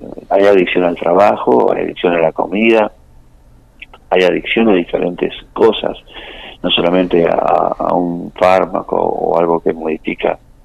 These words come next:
tu sangre, sino también tu mente, tu corazón. Eh, hay gente que se refugia en el trabajo para escaparse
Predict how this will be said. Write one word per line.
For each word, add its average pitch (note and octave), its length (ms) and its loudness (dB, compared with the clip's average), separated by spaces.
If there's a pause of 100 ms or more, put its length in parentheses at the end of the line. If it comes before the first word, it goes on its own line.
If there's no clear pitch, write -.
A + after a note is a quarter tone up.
(320)
tu - 120 -8
sangre, G2 360 2
sino F2+ 220 -4
también G2+ 260 0
tu F2 140 -6
mente, G2+ 480 -2
tu - 120 -8
corazón. F2+ 640 -2 (840)
Eh, F2+ 260 -2
hay E2+ 80 -2
gente G2 240 0
que F2+ 80 2
se - 140 -2
refugia E2+ 520 -2
en F2 120 -10
el - 80 -10
trabajo F2+ 720 0 (260)
para E2 160 -2
escaparse F2+ 960 0